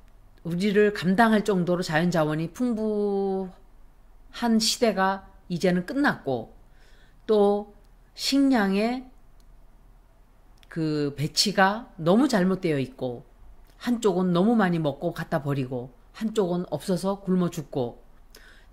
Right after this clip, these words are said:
재산도 마찬가지고 돈도 마찬가지고 너무 이 불공평하게 분-, 배치가 되어 있어요. 이런 것들이 많이 고쳐지게 되고 고쳐지지 않는다면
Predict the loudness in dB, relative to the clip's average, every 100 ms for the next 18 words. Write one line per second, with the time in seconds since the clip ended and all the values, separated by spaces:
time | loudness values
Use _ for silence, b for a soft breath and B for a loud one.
0 | -20 -20 -20 -20 -14 -2 2 4 4 4
1 | 2 -2 -4 -6 -6 -6 -8 -2 0 2
2 | 0 -2 -6 -8 -8 -8 -6 -8 -10 b
3 | b -20 -8 -2 2 2 2 -2 -6 -18
4 | -20 -20 -20 -20 -20 -12 -8 -6 -6 -8
5 | -4 2 4 4 2 0 0 0 -2 -2
6 | -8 -20 -20 -20 -12 -2 0 0 -6 -8
7 | -4 -2 0 0 -2 -6 -10 -10 -12 -20
8 | b b b 2 4 4 4 0 -2 -4
9 | -2 -2 -2 -4 -2 0 0 0 0 0
10 | -4 -4 -6 -8 b b -4 -2 2 2
11 | 2 -2 -2 0 0 -2 -12 -20 -20 -20
12 | -20 -20 -20 -20 -20 -20 _ -4 2 4
13 | 6 4 4 2 2 -2 -4 -10